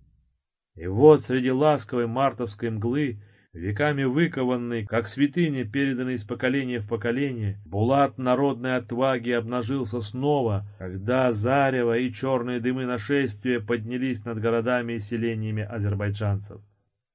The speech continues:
Дым оповестил людей о появлении Тимура. Гроза надвигалась. Надо было поспеть со всеми делами до ее прихода. Старец, перебирая длинные четки, стоял в каменной келье,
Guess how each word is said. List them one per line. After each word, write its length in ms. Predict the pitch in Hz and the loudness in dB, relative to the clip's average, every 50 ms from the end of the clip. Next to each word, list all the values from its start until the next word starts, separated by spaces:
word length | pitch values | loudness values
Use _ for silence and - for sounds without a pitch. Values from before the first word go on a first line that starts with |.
| _ _ _ _ _ _ _ _ _ | _ _ _ _ _ _ _ _ _
Дым 340 | - 85 87 123 139 147 151 | -12 -2 2 4 4 6 4
оповестил 640 | 147 143 151 147 139 135 107 104 - 160 151 143 | 4 4 4 4 4 4 2 0 0 2 4 4
людей 420 | 127 131 135 123 123 139 139 135 131 123 | 4 2 0 2 2 2 2 2 0 -2
о 60 | 120 | -2
появлении 600 | 104 131 131 127 123 127 143 147 139 127 127 117 | -2 0 0 0 0 0 0 0 0 -2 -4 -6
Тимура. 580 | 104 110 127 127 143 143 135 123 107 98 101 - - _ _ _ _ _ _ _ _ _ _ _ _ _ - | -4 -4 -4 -4 -4 -4 -4 -4 -6 -6 -8 -12 -18 _ _ _ _ _ _ _ _ _ _ _ _ _ -12
Гроза 460 | 85 90 92 104 104 104 117 123 123 | -8 -4 0 2 2 4 4 2 2
надвигалась. 800 | 120 117 113 120 123 117 135 143 143 131 113 101 101 - - - _ _ _ _ _ _ _ _ _ _ _ | 0 0 0 0 0 2 2 2 2 2 0 -2 -4 -8 -14 -20 _ _ _ _ _ _ _ _ _ _ _
Надо 280 | - 92 98 113 117 123 | -8 -4 -2 0 0 2
было 200 | 127 135 135 127 | 2 2 2 2
поспеть 560 | 104 135 131 117 - - 147 147 143 131 - | 2 0 0 0 -2 0 2 2 2 2 -2
со 120 | - 127 120 | -4 -6 -6
всеми 340 | 104 - 143 139 135 131 | -4 -4 -4 -4 -2 -4
делами 500 | 123 117 127 127 139 143 139 139 135 131 | -2 -2 0 2 2 2 2 0 -2 -4
до 140 | 123 107 123 | -2 0 0
ее 280 | 127 127 123 127 131 117 | 0 2 2 0 -2 -2
прихода. 640 | 104 123 127 120 - - 127 117 104 104 - - - _ _ _ _ _ _ _ _ _ _ _ _ _ _ _ _ _ _ _ _ _ _ | -2 -4 -6 -6 -4 -2 -2 -2 -2 -4 -8 -16 -20 _ _ _ _ _ _ _ _ _ _ _ _ _ _ _ _ _ _ _ _ _ _
Старец, 520 | - - - - 127 127 127 120 110 104 | -20 -8 -2 0 2 4 4 2 0 -2
перебирая 600 | 104 - 101 104 104 101 110 110 117 117 113 113 | -4 -2 0 0 2 2 2 2 2 2 2 0
длинные 480 | 107 104 107 117 117 113 110 113 113 104 | 0 -2 -2 -4 -4 -4 -4 -4 -4 -4
четки, 460 | 104 120 127 123 120 107 104 - 117 | -2 -2 -2 -2 -2 -4 -4 -4 -4
стоял 480 | 104 104 101 113 113 120 123 123 120 117 | -4 -4 -4 -2 0 0 2 0 0 -2
в 80 | 104 | -2
каменной 500 | - - 117 120 117 113 113 110 110 104 | -4 -4 -4 -4 -4 -6 -6 -6 -6 -8
келье, 560 | 104 104 127 131 131 120 120 120 120 113 104 | -6 -4 -4 -4 -2 -2 -2 -4 -4 -6 -8